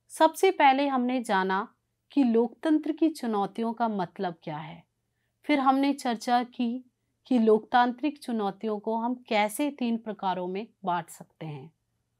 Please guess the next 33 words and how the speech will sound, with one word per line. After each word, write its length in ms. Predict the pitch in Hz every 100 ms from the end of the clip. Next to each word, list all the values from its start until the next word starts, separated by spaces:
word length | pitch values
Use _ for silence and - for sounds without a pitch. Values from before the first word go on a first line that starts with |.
| _ -
और 120 | 277
इन 260 | 320 330 381 -
तीन 300 | 370 381 427 427
प्रकार 380 | 277 247 233 240
की 160 | 277
चुनौतियों 600 | 247 226 196 170 202 196
के 160 | 190 202
बारे 320 | 185 170 170
में 260 | 175 170 165
भी 260 | 208 359 _ _ _ -
हमने 360 | 190 202 294 294
विस्तार 420 | 220 208 - 190 165
से 200 | - 170
पढ़ा। 380 | 151 156 156 - _ _ _ _ _ _ -
हमने 260 | 269 285 330
ये 360 | 240 247 285
भी 160 | 311 381
समझने 540 | 359 262 240 214 233
की 180 | 226 240
कोशिश 480 | 240 202 - 233 -
की 380 | - 208 180 214 _ _ _ _
कि 120 | - 285
कैसे 560 | 285 240 226 226 320
राजनीति 680 | 262 180 185 202 202 - 220
में 280 | 208 247 277 _
सुधार 440 | - 196 190 196
किए 300 | 190 190 175
जा 160 | 165 165
सकते 360 | - - -
हैं 200 | 165 160 _ _ _ _ _ -
और 180 | 240 233
अंत 320 | 240 294 349 277
में 340 | 226 190